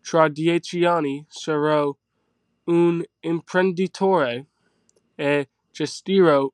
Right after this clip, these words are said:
un'attività con uno dei miei amici. Inoltre, voglio sposarmi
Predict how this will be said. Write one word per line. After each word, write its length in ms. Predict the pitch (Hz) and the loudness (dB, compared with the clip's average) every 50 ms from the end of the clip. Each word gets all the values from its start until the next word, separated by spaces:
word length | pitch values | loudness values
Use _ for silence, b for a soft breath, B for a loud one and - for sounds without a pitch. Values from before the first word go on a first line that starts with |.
| _ | _
un'attività 1300 | - 156 156 151 151 - - - 151 - - - 180 165 190 180 - - 180 165 147 123 113 120 - _ _ _ _ _ _ _ _ _ _ _ _ _ _ | -4 0 0 0 0 -2 -6 -8 -10 -6 -2 -2 -2 -2 -2 -4 -2 0 4 4 4 4 4 0 -4 _ _ _ _ _ _ _ _ _ _ _ _ _ _
con 440 | - - 165 160 156 156 151 151 147 - _ _ _ _ | -2 2 4 6 6 6 4 2 -2 -8 _ _ _ _
uno 500 | - 160 165 170 170 165 156 151 147 139 - _ _ _ _ _ _ | -4 -2 0 2 2 2 2 2 0 -2 -8 _ _ _ _ _ _
dei 380 | _ 151 151 160 165 175 180 | _ -2 -2 0 0 0 0
miei 600 | 180 175 175 170 165 160 147 139 135 131 135 139 b b b b b b _ _ | 0 0 0 0 0 0 0 -2 -2 -4 -6 -10 b b b b b b _ _
amici. 600 | - 143 143 151 160 160 - - - 117 110 - _ _ _ _ _ _ _ _ _ _ _ _ _ _ b b b b b b _ _ _ _ _ _ _ _ _ _ | -8 -4 -2 -2 -2 -2 -4 -8 -14 -14 -16 -16 _ _ _ _ _ _ _ _ _ _ _ _ _ _ b b b b b b _ _ _ _ _ _ _ _ _ _
Inoltre, 840 | - 160 151 151 160 175 185 - - - 156 147 131 123 123 131 143 - _ _ _ _ _ | 0 2 4 6 4 4 2 0 -6 -8 -6 -6 -4 -4 -6 -8 -10 -14 _ _ _ _ _
voglio 760 | - 131 131 139 151 160 165 165 175 175 175 175 175 170 170 | -20 -12 -2 0 2 2 2 2 2 2 2 2 2 0 -2
sposarmi 960 | 165 - - _ 160 156 147 - - 170 160 160 160 160 151 139 123 120 123 | -6 -12 -8 _ -4 -4 -4 -4 -4 -2 -2 0 0 0 -2 -4 -4 -8 -10